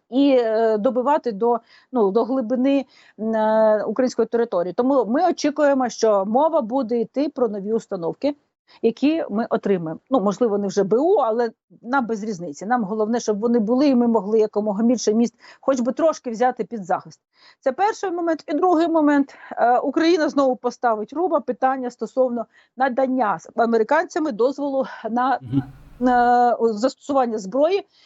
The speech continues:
Speaker 1: по території Російської Федерації середньої д-, д-, д-, дальної цього, е, дальної дальності, не можу зараз сказати, да, глибокої дальності, е, для того, щоб ми могли ефективно уражати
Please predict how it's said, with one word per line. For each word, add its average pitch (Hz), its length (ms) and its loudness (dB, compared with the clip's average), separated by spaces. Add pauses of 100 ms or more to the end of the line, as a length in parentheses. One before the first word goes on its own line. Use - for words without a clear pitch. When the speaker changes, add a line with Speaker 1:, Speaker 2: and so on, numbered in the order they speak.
(180)
Speaker 1:
по 285 100 -2
території 247 480 0
Російської 202 380 -4
Федерації 269 520 0
середньої 190 840 0
д-, 170 260 0
д-, 185 300 0
д-, 180 280 0
дальної 294 540 0 (240)
цього, 247 360 -2 (120)
е, 226 120 2
дальної 233 340 0
дальності, 233 480 -2 (500)
не 220 100 -2
можу 214 200 2
зараз 208 180 0
сказати, 185 280 0
да, 226 140 2 (360)
глибокої 233 540 0
дальності, 277 480 -2 (400)
е, 240 180 2
для 240 100 -2
того, 254 260 0
щоб 226 300 0
ми 285 120 0
могли 254 360 2
ефективно 262 600 0
уражати 233 640 0